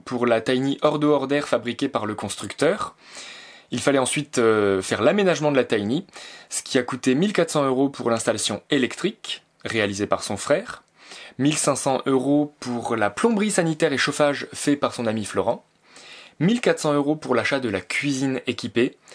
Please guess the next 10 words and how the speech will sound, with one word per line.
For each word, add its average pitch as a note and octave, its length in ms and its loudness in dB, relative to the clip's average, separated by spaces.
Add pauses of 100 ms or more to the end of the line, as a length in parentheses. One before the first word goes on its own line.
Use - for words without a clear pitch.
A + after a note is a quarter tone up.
(500)
et B2+ 180 2
trois F3+ 240 2
cents F3+ 180 2
euros D3+ 260 2
pour - 180 -2
la A#2 80 2
construction C3+ 560 -4
du A#2 160 -6
petit C#3 340 -4
palier D#3 480 0